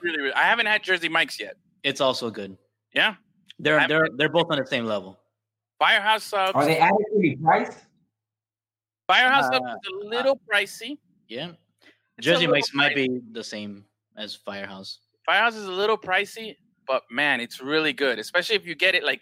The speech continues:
Speaker 1: and you eat it there, like, the, you know, it's nice and fresh and hot 'cause you can get the, their subs real hot.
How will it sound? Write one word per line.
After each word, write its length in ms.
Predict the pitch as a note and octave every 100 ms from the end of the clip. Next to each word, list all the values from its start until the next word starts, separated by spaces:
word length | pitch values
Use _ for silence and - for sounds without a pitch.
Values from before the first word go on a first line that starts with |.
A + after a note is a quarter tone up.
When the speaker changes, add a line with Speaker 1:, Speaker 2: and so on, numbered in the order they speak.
| -
Speaker 1:
and 120 | B2+
you 60 | C3
eat 160 | C3 D#3
it 120 | D3+
there, 280 | D#3 E3 D#3
like, 200 | A#2+ -
the, 80 | B2
you 120 | C3+
know, 80 | A#2
it's 160 | - -
nice 200 | C3+ C3
and 120 | -
fresh 220 | C#3 C#3
and 80 | A2
hot 300 | A#2+ C#3+ -
'cause 120 | A2+
you 80 | A2
can 100 | B2
get 140 | B2+ B2
the, 160 | A2+
their 100 | A2
subs 280 | G#2 C3 A#2+
real 100 | B2+ A#2
hot. 240 | C3+